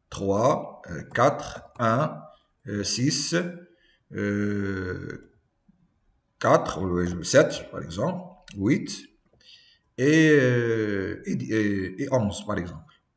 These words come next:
Ou bien neuf. Donc, je vais mettre neuf. D'accord ? Alors, maintenant, ça, c'est l'affichage. Ça, c'est le remplissage. Alors, ici, c'est l'affichage du, de la matrice. Donc, vous avez, vous avez remarqué que l'affichage, il est ligne par ligne. D'accord ? Le anti-slash T, c'est, c'est elle qui m'a, qui,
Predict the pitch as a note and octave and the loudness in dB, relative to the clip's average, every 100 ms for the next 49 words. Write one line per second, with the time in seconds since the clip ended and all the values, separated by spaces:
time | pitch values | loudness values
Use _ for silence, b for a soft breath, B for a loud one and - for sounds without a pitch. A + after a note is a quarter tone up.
0 | _ _ _ _ _ - G#3+ C#4+ F3+ B2+ | _ _ _ _ _ -12 0 4 4 2
1 | - - G2 G2 C#3+ B2 - E2 - - | 0 -8 -8 -4 -2 -2 -2 -8 -10 -18
2 | _ _ - - G2 - - B B B | _ _ -20 -10 -8 -8 -12 B B B
3 | B B - A2+ B2+ C3 C3+ F3 D#3+ D3 | B B 0 4 4 6 8 8 8 4
4 | C#3 B2 D3+ G3+ - D3+ C#3+ C3 C3+ B2+ | 4 4 6 6 6 6 6 4 2 0
5 | A#2 B2 F#3 E3+ - B B A#2+ C3 C#3+ | 4 6 6 4 -8 B B 2 6 6
6 | F3+ E3+ E3+ C#3+ C#3 C#3 C3+ C3 B2 F2+ | 4 4 8 8 6 4 8 8 8 4
7 | A2+ G2+ F2 F2 F#2 G#2 G#2 F#2+ - F#3+ | 0 0 0 -4 -2 0 2 0 -2 -4
8 | F#2+ F#2+ F2+ G#2 G2+ G2+ G#2 G#2 G#2 A2+ | -4 -6 2 2 2 -2 -4 -2 -2 -2
9 | C3 B2 A2 F#2+ - A2 G#2+ B2 A2 G#2 | -4 -2 -4 -4 -8 -12 -8 -2 -2 0
10 | G#2+ A2 G#2 G2+ F2 B2+ F#3+ - _ _ | 0 -2 -4 -6 -4 -4 -4 -8 _ _
11 | F2+ F2+ D#3+ - B B B A2+ D3 - | -12 -2 -2 -2 B B B -2 0 2
12 | C#3 D3+ C#3+ - D3 - B2+ A2+ G#2+ A#2 | 4 6 6 6 2 4 2 2 0 -2
13 | B2 B2+ B2+ B2+ A#2 B2 | -2 0 2 4 4 2